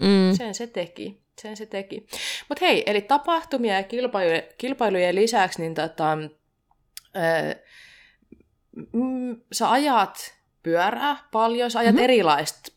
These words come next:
Speaker 2: pyöräilyä, eli se tulee välillä sitä niin kuin näköjään bike-parkkia, polkuajamista. Milloin sä oot ajan-,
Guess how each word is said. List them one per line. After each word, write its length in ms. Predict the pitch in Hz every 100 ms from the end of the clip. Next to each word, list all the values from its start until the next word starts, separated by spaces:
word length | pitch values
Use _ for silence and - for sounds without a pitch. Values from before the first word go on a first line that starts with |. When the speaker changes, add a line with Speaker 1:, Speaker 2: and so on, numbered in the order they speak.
| _
Speaker 2:
pyöräilyä, 640 | 180 165 156 170 185 202 190
eli 160 | 170
se 180 | 160 165
tulee 300 | 160 160 160
välillä 320 | 170 165 151
sitä 220 | 143 151 139
niin 100 | 127
kuin 120 | -
näköjään 280 | 160 - -
bike-parkkia, 1040 | 208 294 - 254 226 220 - 208 202 202 202
polkuajamista. 1120 | 240 233 233 196 180 180 175 170 170 - 170 - - - -
Milloin 280 | 262 330 339
sä 100 | 254
oot 80 | 240
ajan-, 460 | 247 277 208 160